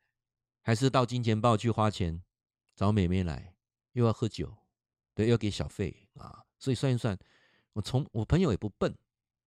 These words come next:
啊，想一想我也，我想想也不笨，只是他寂寞，他就是寂寞啊。那我回来啊，就给我太太一个深深的拥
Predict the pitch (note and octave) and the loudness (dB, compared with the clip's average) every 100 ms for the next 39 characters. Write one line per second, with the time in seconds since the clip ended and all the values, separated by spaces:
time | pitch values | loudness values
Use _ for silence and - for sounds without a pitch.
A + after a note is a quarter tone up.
0 | _ - E2+ D2+ - B2 G#2+ G2 F2 F#2+ | _ -12 -10 -8 -2 0 0 -2 -4 -6
1 | F#2 G#2+ A#2 F2 F2 G2+ E2+ C3+ F3 - | -4 -2 -2 -4 -8 -8 -4 2 4 4
2 | - A#2 D#3 B2 _ _ _ _ _ _ | 2 -2 -2 -8 _ _ _ _ _ _
3 | _ _ F3+ G3 A#3+ - C3 - E2+ G2 | _ _ 2 6 6 4 -4 -2 -2 -2
4 | F2 _ _ _ _ _ - - - _ | -6 _ _ _ _ _ -18 -16 -16 _
5 | _ _ _ _ _ - - _ _ _ | _ _ _ _ _ -20 -20 _ _ _
6 | _ _ _ C#3 C#3+ B2+ G#2+ G2 F2+ C3 | _ _ _ 4 6 8 8 6 6 6
7 | C#3 G#2 F#2+ F2 D#2+ - - A2 A2+ G2 | 8 6 4 0 -4 -12 -4 0 2 4
8 | B2 G#2+ G2 G2+ F#2+ A2 G2+ A2 F2 C2+ | 4 4 4 2 0 -2 0 0 0 -2